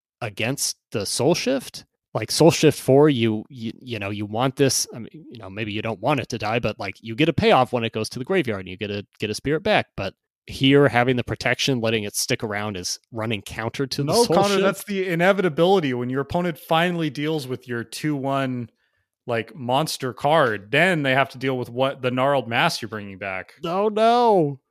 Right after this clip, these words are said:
Speaker 1: That, well, that, you, you just want the Harbinger of Spring to die so you can get the Gnarled Mass back.
Speaker 2: I was just gonna say, and what, honestly, would you ever want this over <laughs> Gnarled Mass? I'm not sure you would.
Speaker 1: Yeah, like, I, like,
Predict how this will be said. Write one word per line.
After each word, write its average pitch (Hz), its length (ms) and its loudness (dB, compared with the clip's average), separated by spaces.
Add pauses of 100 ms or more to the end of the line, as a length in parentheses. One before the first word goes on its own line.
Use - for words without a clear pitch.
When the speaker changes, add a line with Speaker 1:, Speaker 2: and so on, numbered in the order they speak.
(160)
Speaker 1:
That, 147 300 2
well, 160 260 8
that, 165 240 8
you, 147 180 0
you 156 320 2
just 180 240 2
want 139 320 4
the 147 100 2
Harbinger 147 380 4
of 131 80 0
Spring 147 240 0
to 127 80 -2
die 139 320 2
so - 180 -4
you 123 140 -4
can 117 140 -6
get 131 240 -2
the 127 80 -4
Gnarled 90 360 -10
Mass 92 200 -14
back. 92 240 -6
Speaker 2:
I - 20 0
was 143 100 0
just 202 200 -6
gonna 190 80 -4
say, 175 200 -4
and 147 140 -6
what, 247 260 -4 (280)
honestly, 208 420 -4
would 139 220 -8
you 185 100 -8
ever 165 260 -4
want 143 320 -4 (360)
this 160 220 -6
over 151 200 -6
<laughs> - 80 -8
Gnarled 165 400 0
Mass? 143 320 0
I'm 147 180 0
not 214 100 0
sure 247 220 -8
you 147 140 -6
would. 131 400 -4 (140)
Speaker 1:
Yeah, 202 180 4
like, 143 300 6 (100)
I, 147 160 4 (160)
like, 123 240 -4